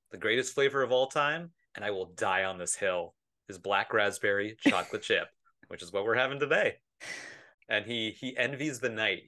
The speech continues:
Speaker 1: we are about to experience. So
Speaker 2: Wow.
Speaker 1: we're in it, guys.
Speaker 2: Ooh.
Speaker 1: This is the night we are experiencing tasting this ice cream.
Speaker 2: Thank you, Jeffrey. And, and let's just take this moment to ask anybody who wants to share their soft serve feelings with us. You can do that on Instagram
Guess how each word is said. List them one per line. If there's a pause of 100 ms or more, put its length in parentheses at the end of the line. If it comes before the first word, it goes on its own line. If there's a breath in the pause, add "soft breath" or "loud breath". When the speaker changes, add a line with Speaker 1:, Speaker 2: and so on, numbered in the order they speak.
(140)
Speaker 1:
we
are
about
to
experience.
So
Speaker 2:
Wow.
Speaker 1:
we're
in
it,
guys.
Speaker 2:
Ooh.
Speaker 1:
This
is
the
night
we
are
experiencing (200)
tasting
this
ice
cream. (720)
Speaker 2:
Thank
you,
Jeffrey.
And,
and
let's
just
take
this
moment
to
ask (100)
anybody
who
wants
to
share
their
soft
serve
feelings
with
us.
You
can
do
that
on
Instagram